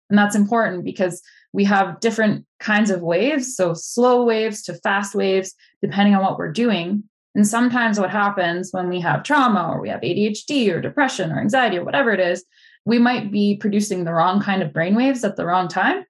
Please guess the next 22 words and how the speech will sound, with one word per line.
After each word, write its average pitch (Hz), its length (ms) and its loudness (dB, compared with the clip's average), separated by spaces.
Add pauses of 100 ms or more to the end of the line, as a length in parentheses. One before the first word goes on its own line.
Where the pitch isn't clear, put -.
(100)
So 233 200 0
by 208 140 4
using 214 420 2
this 202 180 2
technology, 220 680 0
you 180 160 -6
can 180 360 -2 (240)
train 269 520 2
your 208 160 2
brain 208 720 -2
by 180 140 2
giving 185 300 -2
it 147 120 -4
positive 220 540 0
feedback 202 480 -2
every 185 200 -2
time 180 300 -2
it's 165 180 -6
in 170 360 -2
a 170 320 0
good 170 240 0
state 302 420 -2